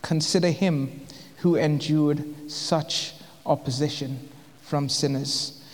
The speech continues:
so that you will not grow weary and lose heart.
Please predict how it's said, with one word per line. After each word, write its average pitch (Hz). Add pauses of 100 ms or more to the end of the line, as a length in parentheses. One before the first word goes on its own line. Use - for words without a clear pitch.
(140)
so 156
that 143
you 151
will 139
not 135
grow 139 (560)
weary 139 (600)
and 131
lose 131 (380)
heart. -